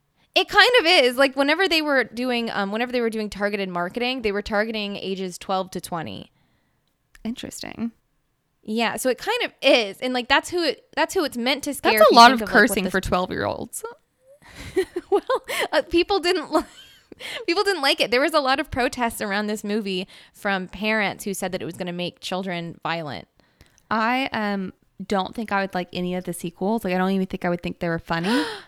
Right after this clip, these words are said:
Speaker 1: <gasps>
Speaker 2: because
Speaker 1: I disagree.
Speaker 2: Well, like, I feel like the thing I liked about this movie was that the storyline was interesting. Um,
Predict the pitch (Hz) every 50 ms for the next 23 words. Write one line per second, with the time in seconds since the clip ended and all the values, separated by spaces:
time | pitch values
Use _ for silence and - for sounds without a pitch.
0 | _ _ _ _ _ _ _ - 220 214 - 240 214 202 202 196 247 233 190 -
1 | 226 - - 226 208 - 247 226 214 254 381 370 277 233 220 247 285 - - _
2 | - 302 311 320 320 - - 285 - - 269 285 - 294 302 311 330 339 370 359
3 | 339 - 247 233 226 233 - 269 254 254 240 220 214 202 208 - - - 208 196
4 | 190 - 202 202 - - 202 190 185 196 190 190 190 190 190 - 196 190 190 -
5 | - 196 196 - - - 214 202 208 214 220 226 233 240 240 226 - - - 190
6 | 196 - 202 202 - - 214 214 202 190 196 202 208 - - - - - - _
7 | _ - 190 185 185 180 180 180 180 185